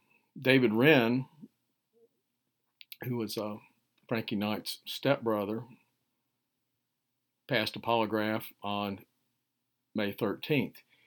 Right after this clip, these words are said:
He said, said he had been with a Beverly Houston at the time of the murders, and she confirmed his story.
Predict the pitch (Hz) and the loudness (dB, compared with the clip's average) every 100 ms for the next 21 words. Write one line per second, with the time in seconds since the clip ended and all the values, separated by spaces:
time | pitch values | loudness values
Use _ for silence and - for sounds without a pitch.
0 | _ _ _ 151 156 165 139 127 127 - | _ _ _ 0 6 8 8 6 2 2
1 | 135 117 117 107 113 110 104 110 95 110 | 4 4 2 2 2 2 2 -2 0 0
2 | 110 101 87 120 127 - 113 104 - - | 0 -2 -2 0 0 0 -2 -4 -6 -2
3 | 120 113 101 104 113 120 123 120 98 - | 2 2 0 2 4 4 4 0 -4 -4
4 | 117 110 98 - 104 104 104 107 - 175 | -4 -4 -8 -6 -4 -2 -2 -4 -2 0
5 | 160 82 - | 2 0 -4